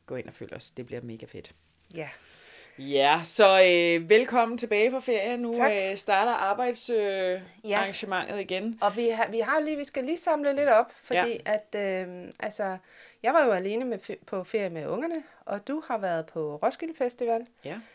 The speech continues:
Speaker 2: Så, øh, vi skal lige samle lidt op, øh, hvordan det er gået, og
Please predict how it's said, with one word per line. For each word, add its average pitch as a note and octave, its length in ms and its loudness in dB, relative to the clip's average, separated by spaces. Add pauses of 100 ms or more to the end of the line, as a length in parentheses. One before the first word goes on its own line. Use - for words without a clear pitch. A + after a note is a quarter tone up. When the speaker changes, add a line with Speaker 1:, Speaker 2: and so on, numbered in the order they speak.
(160)
Speaker 2:
Så, - 220 -4
øh, F3+ 400 2
vi F#3 60 -10
skal F#3+ 240 -6
lige C4+ 200 -4
samle A3 280 -8
lidt A#3+ 140 0
op, G#3+ 280 -6
øh, A3 140 -12
hvordan G3 280 -8
det A3 60 -10
er G3+ 60 -10
gået, G3+ 540 -2
og F3+ 260 -8